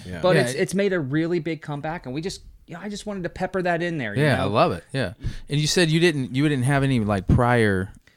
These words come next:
Speaker 3: interest or knowledge about it before you started the brew bus?
Speaker 2: Well, I did. I, I had studied some of the history,
Speaker 3: Oh, okay.
Speaker 2: um, but not in depth.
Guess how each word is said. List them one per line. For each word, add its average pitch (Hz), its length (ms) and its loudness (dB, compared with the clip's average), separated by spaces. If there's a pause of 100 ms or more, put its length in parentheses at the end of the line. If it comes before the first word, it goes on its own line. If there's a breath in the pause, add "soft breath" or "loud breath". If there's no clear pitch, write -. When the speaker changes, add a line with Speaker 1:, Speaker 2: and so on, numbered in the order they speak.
Speaker 3:
interest 117 500 -4
or 92 280 -4
knowledge 120 440 -4
about 127 240 -4
it 123 140 -6
before 120 340 -4
you 139 180 -4
started 131 400 -6
the 131 220 -2 (100)
brew 131 160 -2
bus? 135 400 -8 (360 soft breath)
Speaker 2:
Well, 175 280 6
I 151 100 2
did. 156 340 4
I, 147 340 2
I 156 140 0
had 170 160 2
studied 160 420 4
some 143 180 0
of 135 80 -2
the 120 60 -2
history, 107 460 -4
Speaker 3:
Oh, 113 160 4
okay. 104 120 -4
Speaker 2:
um, 110 440 -2
but 165 160 2
not 214 360 2
in 160 260 -4
depth. - 460 0